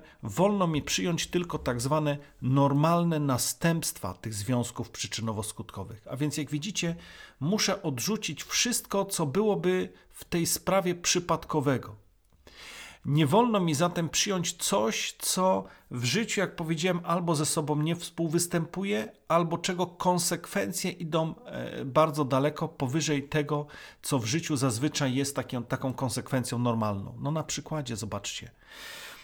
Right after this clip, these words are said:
Jeżeli, e, kogoś wypchniemy przez okno, no to trudno byłoby, e, przyjąć konsekwencje tego rodzaju, że chcieliśmy go w ten sposób zmobilizować, aby nauczył się latać, prawda? Bo ludzie nie latają.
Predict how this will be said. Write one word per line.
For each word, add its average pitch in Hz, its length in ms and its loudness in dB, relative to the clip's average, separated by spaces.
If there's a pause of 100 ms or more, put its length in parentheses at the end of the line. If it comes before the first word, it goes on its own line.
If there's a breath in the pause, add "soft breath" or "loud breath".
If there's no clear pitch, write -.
(120)
Jeżeli, 160 760 4
e, 101 340 -6
kogoś 147 400 4
wypchniemy 156 500 0
przez - 240 0
okno, 147 500 0
no 147 120 -2
to 147 120 -4
trudno 175 520 -2
byłoby, 143 720 2 (200)
e, - 40 -18 (100)
przyjąć 170 500 0
konsekwencje 151 880 -2
tego 139 280 0
rodzaju, 139 460 0
że 143 260 0 (220 loud breath)
chcieliśmy 165 760 0
go 151 240 6
w 147 100 -8
ten 143 160 2
sposób 151 420 -2
zmobilizować, 143 800 2
aby 131 200 -2
nauczył 135 380 0
się - 180 -2
latać, - 460 -6
prawda? 143 360 -2
Bo 175 200 0
ludzie 185 300 -2
nie 208 160 0
latają. 202 480 -2